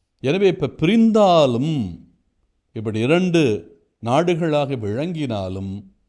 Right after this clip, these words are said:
ஏற்கனவே அவர்களுக்குள்ளே ஏற்பட்ட உடன்படிக்கை என்பது ஒன்றுதான். மோசே உடன்படிக்கை தான். மோசே உடன்படிக்கை என்ன சொல்லுகிறதோ,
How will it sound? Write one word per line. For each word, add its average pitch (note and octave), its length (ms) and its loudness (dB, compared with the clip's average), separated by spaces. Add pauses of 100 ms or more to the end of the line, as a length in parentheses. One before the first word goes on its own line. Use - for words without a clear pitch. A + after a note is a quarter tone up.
(800)
ஏற்கனவே F#3 720 0
அவர்களுக்குள்ளே C#3+ 760 -2
ஏற்பட்ட C3 760 -4 (200)
உடன்படிக்கை E3 800 0
என்பது A2+ 340 -6
ஒன்றுதான். G#2 480 -6 (1400)
மோசே G#2 320 -4
உடன்படிக்கை A2+ 600 -2
தான். E2 220 -16 (760)
மோசே C3+ 340 -4
உடன்படிக்கை C3 720 -2
என்ன B2 180 -2
சொல்லுகிறதோ, G2+ 720 -6